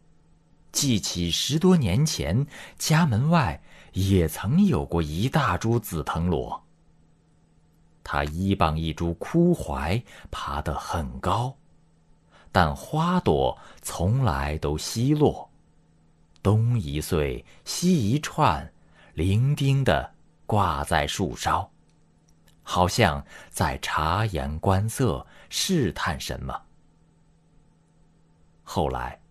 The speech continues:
索性连那稀落的花串也没有了。园中别的紫藤花架也都拆掉，改种了果树。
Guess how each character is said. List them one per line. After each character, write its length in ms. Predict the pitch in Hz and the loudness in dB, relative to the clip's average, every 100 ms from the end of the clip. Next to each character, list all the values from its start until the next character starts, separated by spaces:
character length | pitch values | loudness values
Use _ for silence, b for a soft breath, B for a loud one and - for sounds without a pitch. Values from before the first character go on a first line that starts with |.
| _ _ B B B | _ _ B B B
索 360 | - 104 113 | 0 4 4
性 440 | 110 196 135 78 - _ _ _ _ | 4 2 2 0 -6 _ _ _ _
连 260 | 76 76 80 | -2 0 0
那 140 | 73 | -2
稀 400 | 71 - 160 175 | -4 -2 2 4
落 180 | 170 127 | 6 6
的 120 | 82 | 4
花 340 | 73 - 147 156 | -2 -2 0 0
串 640 | - - 156 92 69 64 _ _ _ _ - | -2 2 2 2 -2 -10 _ _ _ _ -4
也 180 | 78 | -2
没 360 | 64 67 67 78 | -2 -2 -4 -2
有 240 | 78 60 57 | -2 -2 -6
了。 240 | 58 - _ _ _ _ _ _ _ _ _ _ _ _ _ _ _ _ _ _ _ _ _ _ - | -12 -12 _ _ _ _ _ _ _ _ _ _ _ _ _ _ _ _ _ _ _ _ _ _ 0
园 360 | 101 113 143 | 6 6 6
中 360 | 156 151 151 156 | 4 2 4 2
别 300 | - 90 151 | 2 2 2
的 120 | 160 | 0
紫 260 | - 85 73 | -2 -4 -4
藤 200 | - 80 | -4 -4
花 240 | - 104 | 2 2
架 420 | 101 95 67 - - _ _ - | 2 0 -2 -8 -16 _ _ -4
也 340 | 82 92 76 | 0 2 4
都 220 | 78 117 | 4 2
拆 280 | 120 - 80 | 0 -2 -4
掉， 380 | 76 76 - - _ _ _ _ | -4 -4 -6 -10 _ _ _ _
改 280 | 95 71 69 | -2 -2 0
种 180 | 123 104 | 0 0
了 80 | 78 | 0
果 320 | 87 71 60 | -2 -2 -2
树。 300 | - 143 | -2 -2